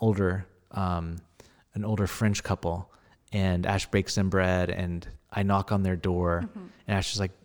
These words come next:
Speaker 1: "D-, deliver this to, you know, so-and-so's house." And, um,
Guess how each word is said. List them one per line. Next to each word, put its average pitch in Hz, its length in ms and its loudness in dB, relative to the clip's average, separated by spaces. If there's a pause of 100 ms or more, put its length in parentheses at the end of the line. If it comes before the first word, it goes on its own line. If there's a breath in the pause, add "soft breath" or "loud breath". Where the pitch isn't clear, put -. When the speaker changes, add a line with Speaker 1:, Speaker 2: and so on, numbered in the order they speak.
Speaker 1:
"D-, - 80 -12 (100)
deliver 131 300 2
this 131 280 -2
to, 123 320 0 (120)
you 110 100 0
know, 95 80 0
so-and-so's 101 380 -2
house." 90 220 -6 (460 loud breath)
And, 104 280 2
um, 90 400 2